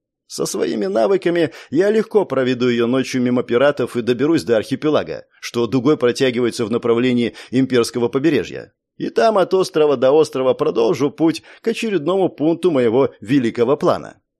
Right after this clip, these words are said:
В вышине разгорелось непонятное свечение. Подняв голову, я с удивлением уставился на яркий объект в форме кометы. Хотя нет, у той хвост расширяется к концу, а здесь сужается. Ну да какая разница, и без того понятно, что астрономия сейчас ни при чем.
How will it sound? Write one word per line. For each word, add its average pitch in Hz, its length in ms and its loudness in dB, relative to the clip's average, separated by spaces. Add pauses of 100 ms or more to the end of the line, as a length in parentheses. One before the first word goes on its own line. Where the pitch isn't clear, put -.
(440)
В 120 200 -4
вышине 208 600 2
разгорелось 151 760 2
непонятное 123 640 0
свечение. 78 720 -6 (160)
Подняв 113 380 0
голову, 156 360 2
я 113 180 0
с - 80 -6
удивлением 127 540 0
уставился 135 560 0
на 127 80 -2
яркий 139 420 -2
объект 156 520 -2
в - 40 -20
форме 107 280 -2
кометы. 156 460 -2 (460)
Хотя 147 300 0
нет, 175 260 0
у 101 80 -4
той 123 180 0
хвост 120 380 -2
расширяется 131 640 0
к - 40 -16
концу, 110 360 -2
а 104 100 2
здесь 107 240 -2
сужается. 113 640 -2 (400)
Ну 214 240 0
да 220 180 0
какая 196 540 -2
разница, 123 560 -2
и 110 140 0
без 131 180 -4
того 156 240 0
понятно, 143 480 0
что 123 220 0
астрономия 131 560 0
сейчас 120 420 -2
ни 123 60 -4
при 123 180 -2
чем. 120 340 -2